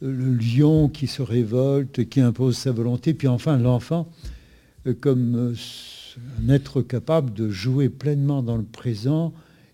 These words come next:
et de créer quelque chose, euh, sans précédent.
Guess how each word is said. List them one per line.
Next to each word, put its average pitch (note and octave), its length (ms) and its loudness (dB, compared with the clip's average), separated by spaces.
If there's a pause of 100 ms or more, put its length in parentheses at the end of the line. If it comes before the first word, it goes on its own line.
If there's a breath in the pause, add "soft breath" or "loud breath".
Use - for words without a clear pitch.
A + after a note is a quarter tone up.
(140)
et B2+ 200 2
de A2+ 100 0
créer D3+ 480 6
quelque C3+ 380 0
chose, C3+ 580 0 (500 loud breath)
euh, B2+ 220 2
sans F#3 240 -2
précédent. C3 560 -2